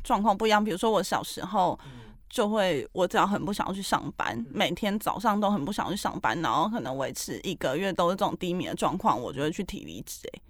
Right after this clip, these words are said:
Speaker 1: 欸。
Speaker 2: 啊？啊，但是公司一定有一些状况让你就是每天都提不起劲啊。就如果公司，啊，我也不知道，如果
Speaker 1: 没有啊，最具体的状况就是你今天九点或九点半的卡，你走进去，可是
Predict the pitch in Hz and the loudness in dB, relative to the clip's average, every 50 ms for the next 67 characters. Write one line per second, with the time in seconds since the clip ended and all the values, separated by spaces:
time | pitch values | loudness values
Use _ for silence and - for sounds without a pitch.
0 | - _ - 262 302 311 - - - 131 143 359 392 - - - 427 - - - | -20 _ -6 -6 -6 -6 -6 -6 0 4 8 8 8 8 8 6 2 2 2 -2
1 | - - - - - - - - - - - - 622 - - - - - - - | -4 -4 -4 -6 -4 -6 -6 -6 -6 -6 -8 -6 -6 -6 -6 -8 -12 -12 -12 -8
2 | - - 226 233 285 294 277 - 294 226 262 254 262 233 - 240 220 262 233 165 | -4 -2 4 8 8 8 10 8 6 6 6 4 4 4 2 2 2 4 4 4
3 | 160 180 190 190 220 208 190 185 214 214 208 185 151 127 135 151 151 - 185 175 | 4 2 2 2 2 2 2 4 2 2 4 2 2 2 0 -2 0 0 0 0
4 | 151 123 110 - 143 151 151 - - 127 120 151 139 - 117 101 - - - 156 | 0 0 0 0 0 -2 -2 -2 -4 -2 -2 -2 -4 -4 -6 -8 -8 -8 -4 -4
5 | 139 110 98 101 104 101 98 98 104 - - - - - - - 285 294 311 294 | -4 -2 -2 -6 -6 -6 -6 -8 -10 -12 -16 -20 -18 -4 4 8 8 10 10 8
6 | 202 160 - 196 208 220 208 - 220 214 - - - - 127 110 98 - - - | 8 6 6 4 2 2 2 2 2 0 0 0 -4 -4 -4 -4 -8 -12 -18 -20
7 | _ - - - - - 220 226 180 202 208 190 190 208 220 190 196 285 311 359 | _ -20 -20 -14 0 6 8 8 8 6 0 -4 2 4 4 6 10 10 12 12
8 | 427 466 415 339 320 311 330 - 427 440 381 320 294 220 - - - 403 349 269 | 12 12 12 12 12 10 8 6 6 6 6 6 4 0 -2 2 4 4 4 4
9 | 294 285 185 220 285 320 294 302 330 311 294 285 294 302 285 302 311 285 269 220 | 4 2 2 4 4 4 6 6 6 4 4 4 2 0 2 0 0 0 0 -2
10 | 185 170 - - 240 247 262 269 - 262 240 240 247 254 269 - - 190 170 190 | -4 -6 -6 -4 -2 -2 -2 0 2 2 2 4 2 2 -2 2 2 2 2 2
11 | 214 269 226 180 233 254 233 208 196 196 214 170 220 233 220 180 165 170 - - | 2 0 0 0 0 -2 0 0 0 0 0 2 2 2 2 2 -2 -4 -4 -2
12 | - - - - - - - - - 220 220 240 240 - 294 - 139 - 247 240 | -2 -2 -2 -2 -8 -18 -18 -8 -4 -2 0 0 2 4 2 2 2 2 -2 -2
13 | 226 226 - 277 226 196 247 - - - 254 247 233 208 | -2 0 -2 -2 0 0 -4 -4 -4 -4 -4 -4 -4 -4